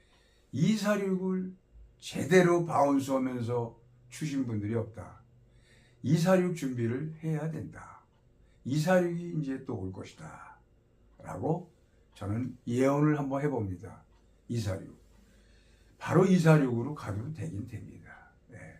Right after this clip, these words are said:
그래서 여러분, 사실 이런 것들은, 아, 엮기춤이에요,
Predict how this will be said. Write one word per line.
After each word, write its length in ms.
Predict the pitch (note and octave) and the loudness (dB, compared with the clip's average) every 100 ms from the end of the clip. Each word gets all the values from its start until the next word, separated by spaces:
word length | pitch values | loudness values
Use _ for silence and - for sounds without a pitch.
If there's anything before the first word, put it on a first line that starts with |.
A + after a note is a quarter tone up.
| _ | _
그래서 440 | F#2+ F#2 D#3 E3 - _ _ _ _ | -10 -4 -4 -4 -14 _ _ _ _
여러분, 440 | G2 G2 B2+ F#3 - - _ _ _ _ | -8 -4 -4 -6 -10 -20 _ _ _ _
사실 460 | - - A#2+ F#3+ - | -8 -4 -2 -2 0
이런 260 | C#3+ F3 F#3 | 2 2 2
것들은, 580 | D#3 - F#2+ A2 G#2+ G2+ - - - - - _ - - | 0 -2 -6 -4 -4 -8 -16 -20 -20 -20 -20 _ -20 -20
아, 300 | - - - G#2 | -20 -18 -14 -6
엮기춤이에요, 720 | G#2 A#2+ - G3 - G#3 E3 | -4 -4 -2 -2 0 0 0